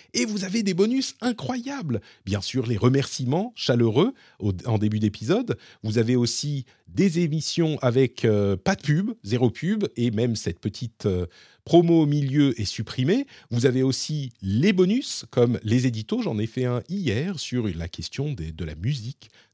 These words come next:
dans les podcasts, qui risque de poser un problème à un moment. Euh, on va avoir l'after show aujourd'hui, et cetera, et cetera. Bref, si vous appréciez surtout ce que vous avez comme bonus, c'est la fierté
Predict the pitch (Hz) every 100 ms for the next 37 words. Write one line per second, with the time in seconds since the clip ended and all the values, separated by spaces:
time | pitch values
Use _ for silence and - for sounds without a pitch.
0 | 90 120 147 143 113 - 117 - - -
1 | - - 76 65 165 - - 92 104 107
2 | 90 113 104 92 80 90 147 208 - -
3 | _ _ - 104 107 - 95 87 95 -
4 | 95 - 131 - - 107 92 87 90 202
5 | 117 92 98 101 92 90 143 269 - -
6 | 113 214 330 - - _ _ - 226 220
7 | 190 175 165 - 196 - 196 - 285 233
8 | 143 117 110 107 120 110 85 90 98 170
9 | - 139 139 82 - 123 - - 117